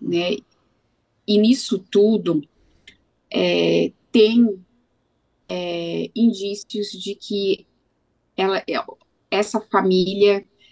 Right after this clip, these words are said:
é, detém aí uma ligação com uma facção aqui de, do estado de Santa Catarina, tá? E tanto que ela foi pra, pro município lá de,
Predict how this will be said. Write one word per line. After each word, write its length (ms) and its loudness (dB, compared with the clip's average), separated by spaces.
é, 360 -4
detém 720 0
aí 260 -8
uma 260 -6
ligação 680 -6
com 160 -18
uma 180 -8
facção 720 -2
aqui 360 -8
de, 720 0
do 320 -14
estado 340 0
de 60 -10
Santa 260 -2
Catarina, 680 0
tá? 380 -6
E 120 -8
tanto 360 -2
que 300 -4
ela 240 -4
foi 320 -4
pra, 500 -6
pro 100 -8
município 1200 -6
lá 300 -2
de, 500 -4